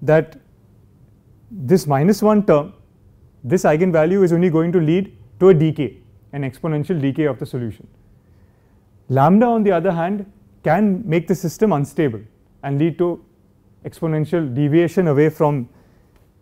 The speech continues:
the base steady state zero comma minus lambda if the values of lambda are positive. So at this stage now we can conclude about the stability of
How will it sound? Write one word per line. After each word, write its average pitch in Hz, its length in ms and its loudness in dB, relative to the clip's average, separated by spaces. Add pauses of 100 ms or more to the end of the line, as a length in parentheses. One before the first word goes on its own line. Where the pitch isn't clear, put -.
(160)
the 131 160 0
base 151 260 -2
steady 147 240 -2
state 143 480 -4
zero 143 260 0
comma 143 220 -2
minus 127 320 -8
lambda 120 320 -8 (1300)
if 214 260 2
the 175 140 0
values 156 320 0
of 156 100 -2
lambda 147 280 -4
are 160 120 -2
positive. 117 400 -8 (1400)
So - 160 0
at 147 160 4
this 214 140 6
stage 208 320 0
now 165 260 2
we 156 200 -2
can 175 380 -4 (340)
conclude 180 400 0
about 156 240 -2
the 170 60 -6
stability 156 580 -2 (4000)
of - 380 -8